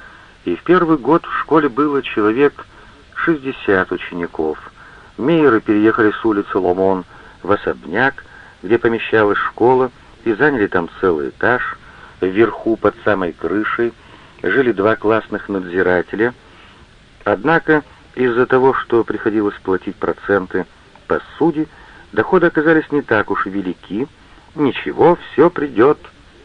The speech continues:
со временем. И вот по прошествии полутора лет, весной тысяча девятьсот десятого года, Мейер, возвратившись из города,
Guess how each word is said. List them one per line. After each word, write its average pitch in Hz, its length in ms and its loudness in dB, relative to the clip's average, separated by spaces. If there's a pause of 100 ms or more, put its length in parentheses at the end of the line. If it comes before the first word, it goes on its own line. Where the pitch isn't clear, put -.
(140)
со 117 120 2
временем. 85 500 -4 (1700)
И 73 120 -10
вот 180 200 4
по 190 100 0
прошествии 160 680 0
полутора 123 580 2
лет, 92 320 2 (1300)
весной 156 500 2
тысяча 139 460 -2
девятьсот 101 520 2
десятого 92 680 -2
года, 151 380 2 (520)
Мейер, 175 440 4
возвратившись 143 720 2
из 120 160 0
города, 117 460 4